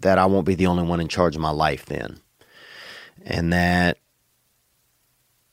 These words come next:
I guess, other times in my life when I did that, even times before I even knew I was doing it, you know, probably relationships from growing up as a child, that I guess it just didn't go well. And so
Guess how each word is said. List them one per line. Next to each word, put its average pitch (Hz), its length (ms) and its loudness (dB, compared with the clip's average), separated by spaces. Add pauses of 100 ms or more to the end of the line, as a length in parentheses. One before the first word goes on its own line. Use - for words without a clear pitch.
(240)
I 92 80 -6
guess, 90 340 2
other 98 220 4
times 92 300 0
in 90 60 0
my 85 60 2
life 85 240 2
when 87 100 -2
I 80 100 -2
did 101 340 4
that, 87 340 0 (180)
even 92 280 -2
times 101 320 2
before 92 320 4
I 87 60 6
even 87 280 0
knew 107 220 6
I 87 100 6
was 78 160 0
doing 80 300 -2
it, 92 180 -4 (100)
you 87 120 -4
know, 80 120 -2
probably 85 360 2
relationships 82 720 0
from 80 280 -4
growing 85 320 0
up 80 140 -6
as 73 80 -4
a 71 80 -6
child, 85 540 2 (720)
that 80 400 2
I 82 80 2
guess 85 300 0
it 82 60 -2
just 82 260 -4
didn't 82 340 0
go 87 200 2
well. 65 460 -2 (640)
And 73 160 -6
so 82 600 0